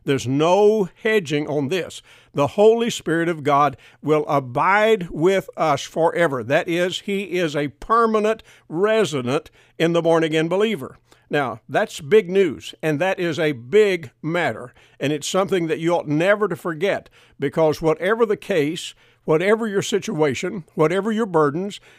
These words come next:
whatever your heartaches, whatever shadows fall upon your life, whatever dark valleys you walk through, you need to remember that the Lord God himself is present with you in the person of the Holy Spirit. And that is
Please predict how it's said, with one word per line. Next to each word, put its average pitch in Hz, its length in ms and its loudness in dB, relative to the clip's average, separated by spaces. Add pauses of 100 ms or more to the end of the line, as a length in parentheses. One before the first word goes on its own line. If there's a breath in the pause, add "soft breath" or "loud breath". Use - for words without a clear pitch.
whatever 190 360 0
your 226 140 0
heartaches, 147 640 0 (240 soft breath)
whatever 190 400 2
shadows 180 580 -2
fall 165 300 0
upon 151 260 2
your 170 180 -2
life, 135 360 -2
whatever 185 300 2
dark 190 300 2
valleys 170 520 -2
you 160 120 -2
walk 185 300 0
through, 165 380 -2 (340 soft breath)
you 160 160 -2
need 220 200 0
to 190 80 2
remember 165 600 2
that 147 260 -2
the 147 100 0
Lord 180 460 0
God 190 300 2
himself 180 640 -2 (300 loud breath)
is 147 220 0
present 220 580 0
with 214 340 -4
you 170 300 2
in 156 160 -2
the 151 100 2
person 156 760 -4 (260 loud breath)
of 147 220 0
the 156 120 2
Holy 156 280 0
Spirit. 139 500 -4 (260 soft breath)
And 123 320 -2
that 185 420 0
is 151 240 0